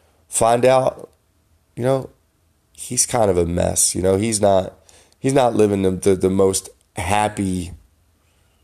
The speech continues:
existence either, you know?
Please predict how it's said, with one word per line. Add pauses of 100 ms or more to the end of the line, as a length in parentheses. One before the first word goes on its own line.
(800)
existence
either, (100)
you
know?